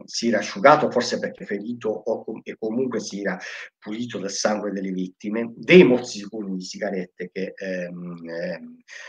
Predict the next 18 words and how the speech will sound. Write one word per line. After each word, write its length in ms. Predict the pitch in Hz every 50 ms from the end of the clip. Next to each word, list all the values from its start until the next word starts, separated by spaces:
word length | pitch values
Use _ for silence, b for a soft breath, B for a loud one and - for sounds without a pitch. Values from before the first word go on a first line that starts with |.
| B B
eh, 440 | B 107 101 101 95 95 95 95 92 -
vennero, 640 | - 123 117 107 104 104 104 101 101 101 - -
ehm, 1160 | 101 98 95 95 95 95 98 95 90 90 - 92 92 90 90 90 90 92 90 92 92 92 90 90
eh, 60 | -
trovati, 680 | - - 110 104 101 95 90 92 90 - 92 90 90
eh, 400 | 90 - 92 92 90 90 87 87 - 90 _ _ _
in 160 | 117 107 95
casa. 500 | - - 98 92 87 82 - - - - - B B B B B B B B B B
Ehm, 720 | 120 110 104 98 95 95 92 90 90 90 90 90 85 80 - _ _ _ _ _ _ _ _ _ _ _ _ - - _ _ _ _ _ 240 240 - _ _ _ _ _ _ _ _ _ _ _ _ _ _
e 160 | - 151 143 143
sia 380 | - - - - 214 220 -
sullo 220 | - - 113 110 -
straccio 680 | - - - - 85 - - - - - - 85 - -
che 120 | - 90
sui 220 | 90 - - 104 98
mozziconi 680 | 101 98 98 - - 101 95 - 135 127 113 101 92
di 100 | 90 87
sigarette, 960 | 87 - 107 95 104 95 92 90 85 - - _ _ _ - 87 98 101 101